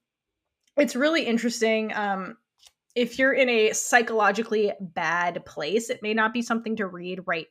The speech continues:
now, even though it deals with some deep issues like trauma, um, and things like that, but it's presented in a comedic voice, especially Greta,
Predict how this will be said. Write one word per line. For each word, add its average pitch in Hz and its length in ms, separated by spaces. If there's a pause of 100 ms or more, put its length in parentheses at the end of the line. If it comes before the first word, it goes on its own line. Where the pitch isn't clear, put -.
(140)
now, 165 340
even 220 280
though 196 320 (280)
it 247 100
deals 320 180
with 330 100
some 277 160
deep 214 280 (120)
issues 220 420
like 190 220
trauma, 190 1120 (520)
um, 180 280
and 190 120
things 220 220
like 208 200
that, 180 200
but 190 100
it's 190 120
presented 208 720
in 202 180
a 165 420 (320)
comedic 196 460
voice, 170 720 (180)
especially 185 340
Greta, 180 420